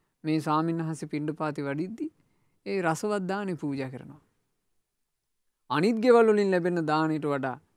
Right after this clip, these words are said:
මේ දානි ගොඩාක් රහයි. අර ස්වාමීන් වහන්සේ අනිත් ගෙවල් වලට දානෙට වඩින එක නැවැත්තුවා. දැන් දානෙට එන්නේම මේ ගෙදෙට්ට.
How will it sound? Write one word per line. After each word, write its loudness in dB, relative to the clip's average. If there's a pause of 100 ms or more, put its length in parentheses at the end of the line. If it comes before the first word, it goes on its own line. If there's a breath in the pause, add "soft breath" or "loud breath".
(140)
මේ 0
දානි 2
ගොඩාක් -2
රහයි. -6 (1800)
අර 0
ස්වාමීන් -4
වහන්සේ -4 (560)
අනිත් 0
ගෙවල් 8
වලට 4
දානෙට 0
වඩින -2
එක -2
නැවැත්තුවා. -2 (1500)
දැන් 2
දානෙට 4
එන්නේම 0
මේ 4
ගෙදෙට්ට. 2